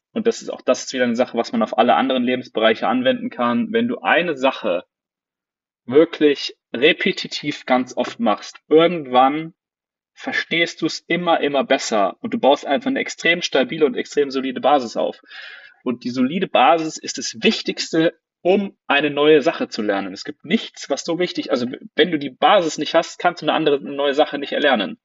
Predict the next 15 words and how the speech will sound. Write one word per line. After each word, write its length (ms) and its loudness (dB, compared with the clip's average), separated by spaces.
Und 60 -6
die 80 0
Basis 380 4
ist 40 -14
letztendlich 320 -6
das 120 -14
Fundament. 540 0
Und 260 -4
das 220 2
war 100 6
letztendlich 380 -2
der 100 2
Fall 320 6
bei 160 4
mir, 540 2